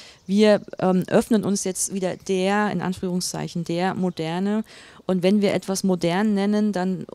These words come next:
und uns selber modern nennen, dann verorten wir uns wieder auf dem richtigen Pfad. Mir geht's eher bei, bei dem moderne Begriff um die Frage, wie, wie, wie wirkt der an der politischen Kommunikation?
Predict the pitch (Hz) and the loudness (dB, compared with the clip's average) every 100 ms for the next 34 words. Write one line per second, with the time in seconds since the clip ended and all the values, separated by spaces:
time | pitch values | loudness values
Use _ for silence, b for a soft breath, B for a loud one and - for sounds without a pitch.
0 | - - - - - - - 185 - 175 | -14 -14 -16 -18 -14 -14 -6 -6 -4 -4
1 | - 175 202 196 180 175 185 196 185 190 | -2 -2 0 0 0 0 0 0 2 2
2 | 185 175 180 - 175 170 190 202 185 175 | 2 0 -2 -2 0 0 2 0 0 0
3 | 180 - 185 180 - 170 - 170 160 180 | -2 -2 -2 -2 -4 -6 -4 -4 -4 -8
4 | - 160 160 - 151 160 - B B B | -8 -10 -10 -8 -6 -6 -8 B B B
5 | 175 165 196 - - 214 202 - - - | -2 0 0 0 2 4 2 -2 -14 -8
6 | - 190 175 185 190 185 175 175 208 190 | -2 -2 0 -2 0 -2 -2 -2 -2 -2
7 | 190 196 - 190 185 180 - 170 185 185 | -6 -8 -6 -6 -6 -8 -8 -4 -2 -4
8 | 170 175 180 185 185 185 B B B B | -6 -6 -2 2 2 -2 B B B B
9 | - 190 160 180 175 180 214 - 180 175 | -2 -2 0 0 2 4 4 0 -2 0
10 | 170 - 185 185 - 180 175 170 170 - | 0 0 0 0 -2 0 2 2 0 -2
11 | 160 - 170 160 147 | -4 -4 -2 -2 -2